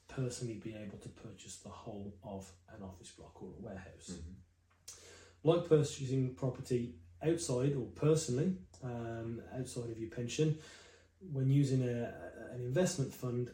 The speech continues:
Speaker 1: they can face the same liquidity issues. So what I mean by that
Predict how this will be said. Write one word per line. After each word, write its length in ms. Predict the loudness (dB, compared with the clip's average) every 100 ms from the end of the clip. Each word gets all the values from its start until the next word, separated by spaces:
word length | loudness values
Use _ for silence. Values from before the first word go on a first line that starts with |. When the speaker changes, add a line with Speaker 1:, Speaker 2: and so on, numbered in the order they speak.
| -12 -12
Speaker 1:
they 200 | -6 -6
can 400 | -4 0 2 2
face 320 | 0 0 -2
the 100 | -6
same 340 | -6 -6 -6
liquidity 540 | -6 -8 -12 -12 -10 -10
issues. 500 | -10 -12 -14 -16 -18 _
So 160 | -12 -10
what 220 | -8 -4
I 20 |
mean 340 | 4 6 6
by 180 | 4 0
that 280 | 0 0 0